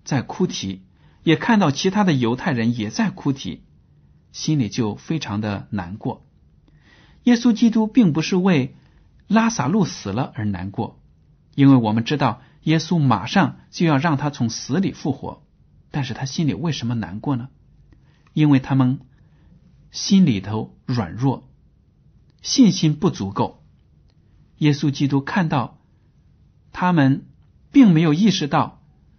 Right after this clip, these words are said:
人死后会有什么样的希望，所以他们心里才难过。耶稣基督看到这些人，他们的不幸和软弱，所以才哭了。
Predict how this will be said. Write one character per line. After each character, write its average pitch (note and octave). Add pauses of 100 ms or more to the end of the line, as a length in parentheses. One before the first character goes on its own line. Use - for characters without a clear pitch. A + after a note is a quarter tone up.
(120)
人 C3
死 B2
后 - (400)
会 F3
有 G#2+
什 -
么 A#2+
样 C#3+
的 G#2+
希 -
望， C3 (360)
所 D#3
以 E3
他 C3
们 B2+
心 D3
里 A2
才 A2
难 F#2+
过。 G#2+ (1400)
耶 B2+
稣 B2+
基 B2+
督 B2 (960)
看 C3+
到 A2+
这 C#3+
些 C3
人， A2 (1080)
他 C3
们 B2+
的 G#2+
不 A2+
幸 D3
和 C3
软 F#2
弱， B2+ (1040)
所 -
以 G#2+
才 F#2+
哭 -
了。 G2+